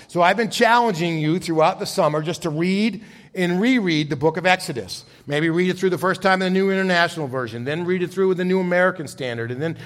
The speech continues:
read it through in the Holman Christian Standard, which is the Bibles that we have in your, your, in, in the seats. You know, just read it over and over again and get it familiar. But we're gonna be moving fast in order to kinda conclude as we get ready to start the fall. But,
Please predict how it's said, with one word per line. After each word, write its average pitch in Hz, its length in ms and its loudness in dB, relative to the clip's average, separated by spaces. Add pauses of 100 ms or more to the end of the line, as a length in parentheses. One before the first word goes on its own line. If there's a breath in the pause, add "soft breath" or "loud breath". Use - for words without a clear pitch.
(180 loud breath)
read 202 140 0
it 190 60 -4
through 202 200 0
in 196 60 2
the 196 80 2
Holman 196 280 2
Christian 190 400 -4
Standard, 131 520 -6
which 143 160 -8
is 131 100 -12
the 147 80 -6
Bibles 147 360 2
that 147 120 -4
we 143 120 -4
have 139 220 2
in 135 120 -4
your, 135 240 -4 (400 loud breath)
your, 147 180 0
in, 143 500 -4
in 151 200 -4
the 143 80 -4
seats. 147 440 -6 (200 loud breath)
You 156 100 -4
know, 160 160 2
just 180 260 -4
read 214 280 0
it 214 140 -2
over 214 320 4
and 202 100 0
over 196 380 2
again 143 260 0
and 139 100 -4
get 160 140 -2
it - 60 -12
familiar. 165 460 -2
But 135 120 -2
we're 180 180 0
gonna 226 140 2
be 190 140 4
moving 202 360 2
fast 165 800 0 (300 loud breath)
in 160 100 -2
order 185 300 2
to 170 60 -6
kinda 185 280 2
conclude 196 640 -2
as 151 100 -2
we 170 120 -4
get 165 160 -2
ready 170 240 2
to 156 80 -4
start 165 380 -2
the 147 60 -8
fall. 135 560 0 (360 loud breath)
But, - 440 -2